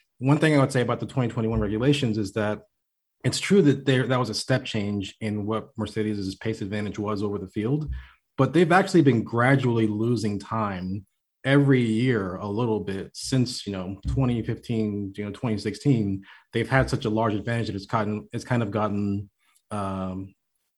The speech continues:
masked by the overall changes and the overall appearance of dominance, but their lead has actually been receding slowly over time. We've just really seen it m-, most recently. I don't know how twenty twenty-two is going to go.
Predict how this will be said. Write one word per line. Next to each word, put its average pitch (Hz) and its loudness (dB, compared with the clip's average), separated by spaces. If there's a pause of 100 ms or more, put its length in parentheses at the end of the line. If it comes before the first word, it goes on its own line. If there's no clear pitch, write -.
(120)
masked 117 0
by 104 -2
the 101 -4
overall 101 -4
changes 113 -2
and 104 -6
the 98 -6
overall 104 -4
appearance 107 -6
of 92 -10
dominance, 104 0
but 101 -8 (340)
their 196 4
lead 170 8
has 123 6
actually 120 0
been 101 -2
receding 98 -4
slowly 107 -4
over 95 -4
time. 95 -6
We've 107 -2
just - -8
really 107 -2
seen 98 -8
it 95 -10
m-, 98 -8
most 98 -2
recently. 95 -10 (400)
I 110 -2
don't 135 0
know 127 2
how 113 0
twenty 117 -2
twenty-two 113 0
is 113 2
going 110 0
to 107 -2
go. 113 0